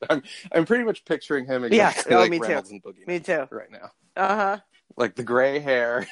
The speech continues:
Speaker 1: <laughs> like the fat editor. It's a real
Speaker 2: It's a
Speaker 1: film,
Speaker 2: real
Speaker 1: Jack,
Speaker 2: film.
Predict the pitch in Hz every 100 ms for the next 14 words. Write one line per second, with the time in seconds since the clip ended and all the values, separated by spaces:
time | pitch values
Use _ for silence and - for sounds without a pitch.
0 | - _ 170 123 151 - 139 143 123 123
1 | 135 226 233 175 240 359 285 190 202 311
2 | 381 359 127 92 160 320 139